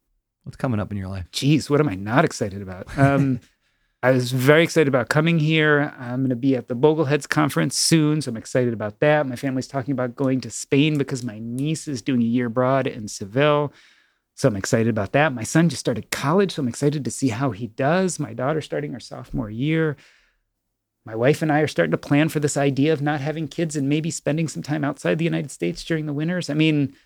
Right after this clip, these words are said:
Speaker 2: I'm excited about my next interview on Friday,
Speaker 1: <laughs>
Speaker 2: next podcast guest. I mean, I hate to put it this way, but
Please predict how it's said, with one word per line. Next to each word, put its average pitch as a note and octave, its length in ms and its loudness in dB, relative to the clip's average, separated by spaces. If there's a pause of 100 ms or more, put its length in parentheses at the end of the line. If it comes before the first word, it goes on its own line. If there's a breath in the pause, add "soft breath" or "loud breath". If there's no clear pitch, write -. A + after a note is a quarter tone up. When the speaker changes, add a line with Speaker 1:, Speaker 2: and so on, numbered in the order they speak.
(360 soft breath)
Speaker 2:
I'm A2 80 -16
excited C#3+ 280 2
about D3 160 0
my B2+ 120 -4
next B2 220 -2
interview F3+ 520 2
on C#3 140 -4
Friday, G#3+ 640 0
Speaker 1:
<laughs> - 40 -20 (140)
Speaker 2:
next D3 300 0
podcast E3+ 500 -4
guest. G3 380 -6
I D3+ 40 -4
mean, D3 460 2 (500)
I C3 60 -2
hate D#3+ 160 2
to - 60 -20
put E3 120 2
it B2 60 -2
this E3 180 -2
way, B2 140 2
but A2 220 -2